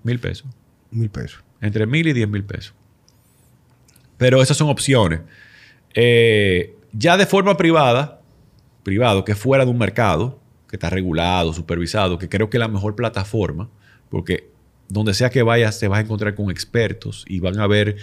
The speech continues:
Speaker 1: diferentes capas de, de supervisión. Porque tú no quieres caer en ma-, mano de un mantequilla, ¿verdad?
Speaker 2: Claro,
Speaker 1: Eh,
Speaker 2: imposible, viejo.
Speaker 1: porque es que la informalidad aquí es muy grande. Y es, y es la que controla.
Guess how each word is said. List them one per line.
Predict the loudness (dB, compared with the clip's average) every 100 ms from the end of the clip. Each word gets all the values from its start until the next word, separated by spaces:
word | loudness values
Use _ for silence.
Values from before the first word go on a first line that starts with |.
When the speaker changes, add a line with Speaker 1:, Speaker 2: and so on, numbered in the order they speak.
| -14 -20 -10
Speaker 1:
diferentes | -6 -2 -2 -4
capas | -4 -2 -2 0 0
de, | 0 0
de | -2
supervisión. | -2 -2 -2 -2 0 2 2 -2 -10 _ _ -20 -20 -20 -20 _ _ _ _ _ _ -4
Porque | -2
tú | 2
no | 2
quieres | 4 4
caer | 4
en | 4
ma-, | 4 2 0
mano | -2 -2 0
de | 0
un |
mantequilla, | -2 -2 -2 0 0
¿verdad? | 0 -2 -4 -12 _ _ _ -12
Speaker 2:
Claro, | -10 -6 -8 -6
Speaker 1:
Eh, | -2 0 0 2 2 2
Speaker 2:
imposible, | 0 2 2 0
viejo. | -2 0
Speaker 1:
porque | 0
es | 2
que | 2 0 -4 -20 -4
la | 0 0
informalidad | 0 0 2 0 0 0
aquí | 0 -2
es | -2
muy | -2
grande. | -4 -6 -10 -14 -20 _ _ _ _ _ _ _ _ _ _ _ -2
Y | 2
es, | 4 2
y | 2
es | 0
la | 2
que | 0
controla. | 0 -2 0 -2 -4